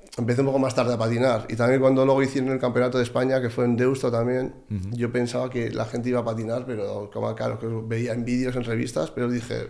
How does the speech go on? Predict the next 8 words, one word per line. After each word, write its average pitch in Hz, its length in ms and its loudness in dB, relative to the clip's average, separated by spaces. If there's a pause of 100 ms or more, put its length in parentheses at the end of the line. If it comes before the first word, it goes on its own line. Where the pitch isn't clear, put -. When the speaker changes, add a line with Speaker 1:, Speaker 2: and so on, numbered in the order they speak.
(160)
Speaker 1:
"Va, 117 120 -8
tampoco 110 280 -4
es 123 60 -6
pa' 101 100 -6
tanto", 120 320 -4
¿sabes? 120 300 -6 (460)
Speaker 2:
Ya. 78 180 -10 (480)
Speaker 1:
Y, 107 760 0